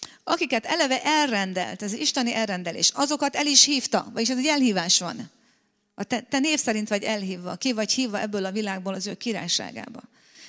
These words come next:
El is hívta, múlt idő. "Akiket elhívott, azokat meg is igazította." Vagyis kaptál egy új ruhácskát, hófehéret. Meg vagy igazítva. "Akiket elhívott, azokat meg is igazította."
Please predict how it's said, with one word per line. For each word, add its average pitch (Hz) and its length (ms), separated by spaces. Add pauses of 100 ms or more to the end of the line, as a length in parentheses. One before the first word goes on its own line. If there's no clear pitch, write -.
(120)
El 294 120
is 294 180
hívta, 233 300
múlt 277 280
idő. 180 320 (260)
"Akiket 294 400
elhívott, 277 880
azokat 294 420
meg 320 180
is 302 140
igazította." 233 1080 (1160)
Vagyis 240 260
kaptál 233 300
egy 202 140
új 214 100
ruhácskát, 196 680 (800)
hófehéret. - 880 (720)
Meg 214 160
vagy 214 140
igazítva. 185 560 (1300)
"Akiket 233 360
elhívott, 277 360
azokat 240 300
meg 262 160
is 277 120
igazította." 190 920